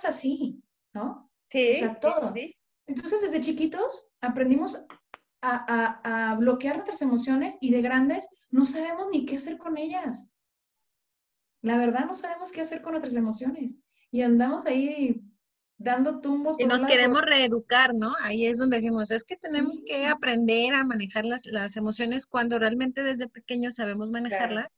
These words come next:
Speaker 3: pero no nos permiten externarlas, que ese es un
Speaker 1: Exacto.
Speaker 3: punto.
Speaker 1: ¿Por qué las emociones? Las emociones son un radar de supervivencia en realidad.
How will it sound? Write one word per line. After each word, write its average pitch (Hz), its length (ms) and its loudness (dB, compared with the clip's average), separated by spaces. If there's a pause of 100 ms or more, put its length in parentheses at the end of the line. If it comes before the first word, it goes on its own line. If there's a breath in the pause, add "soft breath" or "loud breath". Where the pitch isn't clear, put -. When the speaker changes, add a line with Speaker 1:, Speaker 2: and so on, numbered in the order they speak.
(100)
Speaker 3:
pero 190 220 -4
no 202 140 -4
nos 233 220 -4
permiten 214 760 -4
externarlas, 196 840 -8
que 196 100 -8
ese 185 120 -12
es - 100 -14
un 220 80 -2
Speaker 1:
Exacto. 294 260 -6
Speaker 3:
punto. 226 140 0
Speaker 1:
¿Por 254 180 -2
qué 311 100 0
las 381 160 -2
emociones? 302 600 -2
Las 247 200 -2
emociones 262 520 -2
son 285 240 0
un 311 120 -2
radar 226 600 -2
de 254 60 -2
supervivencia 190 680 -10
en 180 80 -14
realidad. 180 380 -18